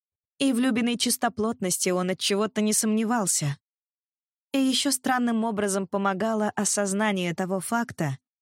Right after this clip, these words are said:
что до него никто там не, что только он там, что это только для него, и мысли стали путаться,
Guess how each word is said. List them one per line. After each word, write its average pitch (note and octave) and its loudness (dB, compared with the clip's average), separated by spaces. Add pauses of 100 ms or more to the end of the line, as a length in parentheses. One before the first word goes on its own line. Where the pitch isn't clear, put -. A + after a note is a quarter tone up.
(220)
что - -4
до A3 0
него B3 2
никто C4 -2
там G3 0
не, F#3 -2 (880)
что - -2
только - -4
он B3+ 0
там, D#3+ -4 (920)
что - -2
это A3 -4
только A#3 -4
для G#3 -2
него, G3+ 0
и F3 -2 (840)
мысли G3+ 0
стали F#3+ 0
путаться, F#3+ -4